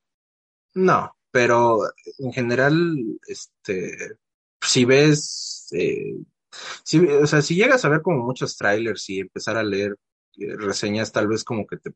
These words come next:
te puedes empezar a hacer otra expectativa, ¿no? O sea, te puedes dejar engañar si lo quieres ver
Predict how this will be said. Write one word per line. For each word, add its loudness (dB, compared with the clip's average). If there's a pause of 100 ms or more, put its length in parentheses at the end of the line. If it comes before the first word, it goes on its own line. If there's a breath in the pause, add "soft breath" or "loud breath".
(300)
te -16
puedes -2
empezar -2
a 2
hacer -2
otra -2 (580 soft breath)
expectativa, -4
¿no? -6
O -10
sea, -6 (580)
te -2
puedes 4
dejar 2
engañar 0
si -18
lo -8
quieres 2
ver -6